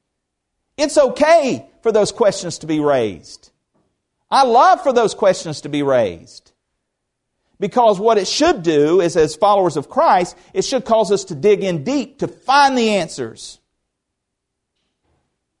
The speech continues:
And that will strengthen our faith.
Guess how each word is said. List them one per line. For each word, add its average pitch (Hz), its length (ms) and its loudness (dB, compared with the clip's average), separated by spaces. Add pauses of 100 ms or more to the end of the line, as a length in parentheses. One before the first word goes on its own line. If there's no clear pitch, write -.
(920)
And 127 100 -14
that 175 160 -6
will 151 100 -4
strengthen 269 640 -4
our 170 140 0
faith. 131 460 -2